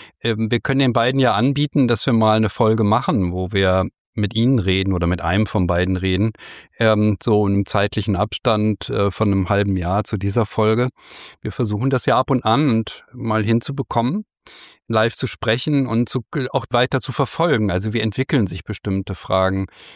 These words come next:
Ich selber habe eine große Sympathie, wenn jemand in der Kinderfrage ambivalent ist. Ich sage immer optimal, ja. Alle, die sagen, ich will gar keine, ist auch in Ordnung, aber ich will unbedingt, das halte ich für das größere Problem.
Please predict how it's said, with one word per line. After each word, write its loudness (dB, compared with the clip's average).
Ich -4
selber 0
habe 2
eine 2
große 0
Sympathie, -2
wenn 0
jemand 0
in -2
der -2
Kinderfrage 0
ambivalent 0
ist. 0
Ich -14
sage -2
immer 0
optimal, 0
ja. -2
Alle, -2
die -6
sagen, 0
ich -14
will -2
gar 0
keine, 2
ist -20
auch -6
in 0
Ordnung, 2
aber 2
ich -4
will 2
unbedingt, 2
das -2
halte 0
ich -4
für -4
das 0
größere 0
Problem. -2